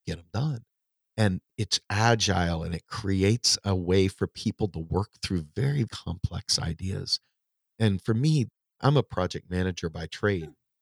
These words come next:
Speaker 1: So,
Speaker 2: That's cool.
Speaker 1: you know, typically we, we do a lot of top-down stuff. The big guy comes up with an idea, and
Speaker 2: Mm-hmm.
Speaker 1: it's like, "It's gotta be done by this day," and you put a plan together and execute it. And that kind of thing, you know, works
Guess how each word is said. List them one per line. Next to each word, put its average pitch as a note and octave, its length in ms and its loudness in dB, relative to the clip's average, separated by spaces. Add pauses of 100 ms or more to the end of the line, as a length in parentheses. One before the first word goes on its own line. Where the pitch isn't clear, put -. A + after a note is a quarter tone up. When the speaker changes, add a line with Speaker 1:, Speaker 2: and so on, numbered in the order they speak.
(140)
Speaker 1:
So, F#2 380 0
Speaker 2:
That's - 180 -20
cool. - 180 -20 (120)
Speaker 1:
you A2 80 -4
know, G2 80 0
typically G2+ 600 0
we, F#2 360 -2 (100)
we F2 60 -20
do F#2+ 200 0
a E2+ 40 -6
lot F2 220 -2
of F2+ 100 -8
top-down G2 600 -2
stuff. F#2+ 500 -4 (340)
The G2+ 80 -4
big F2+ 220 0
guy F#2+ 220 2
comes G2 280 -8
up G2+ 120 -4
with - 120 -10
an F#2 80 -2
idea, F#2+ 640 2
and E2+ 160 -10
Speaker 2:
Mm-hmm. - 160 -8
Speaker 1:
it's - 100 -10
like, F2 220 -10
"It's - 120 -6
gotta A#2 220 0
be G#2 100 -12
done G#2+ 140 -4
by F2+ 100 -4
this B2 240 0
day," G#2+ 380 4
and E2+ 120 -6
you F2 160 -20
put F#2+ 120 -2
a - 40 -12
plan G#2 340 0
together F2 360 -2
and F2+ 100 -2
execute F#2 520 -2
it. F2+ 120 -4 (640)
And A2+ 160 4
that C3 140 2
kind C#3+ 220 2
of A#2 100 -2
thing, G2+ 400 0
you G#2+ 100 -6
know, E2+ 280 -4 (400)
works - 520 0